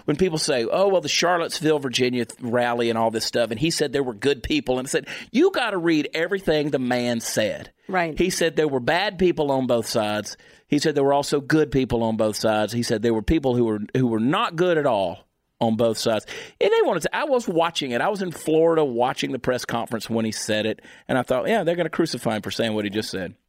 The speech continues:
Speaker 1: And they did. Little things like that you wanna take out of context. Donald Trump's not a racist. Ben Carson came out last week, Secretary of Housing and Urban Development,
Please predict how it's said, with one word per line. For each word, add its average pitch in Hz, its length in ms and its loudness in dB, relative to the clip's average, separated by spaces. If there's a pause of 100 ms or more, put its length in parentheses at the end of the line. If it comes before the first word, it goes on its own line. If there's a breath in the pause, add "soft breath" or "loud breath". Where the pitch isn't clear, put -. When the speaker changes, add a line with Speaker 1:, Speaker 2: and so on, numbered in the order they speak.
(480)
Speaker 1:
And 127 160 2
they 127 100 2
did. 110 280 -2 (300 loud breath)
Little 240 180 2
things 208 240 0
like 156 160 0
that 147 180 0
you 139 100 2
wanna 127 140 0
take 127 220 -2
out 120 120 0
of 120 80 -4
context. 113 520 -2 (680)
Donald 185 300 0
Trump's 127 280 -2
not 127 160 2
a 123 40 2
racist. 104 460 -2 (360 loud breath)
Ben 196 220 0
Carson 139 400 0
came 120 220 0
out 107 160 0
last 123 360 0
week, 104 220 0
Secretary 123 480 0
of 104 60 -2
Housing 117 360 -4
and 110 80 -2
Urban 110 220 0
Development, 98 480 -4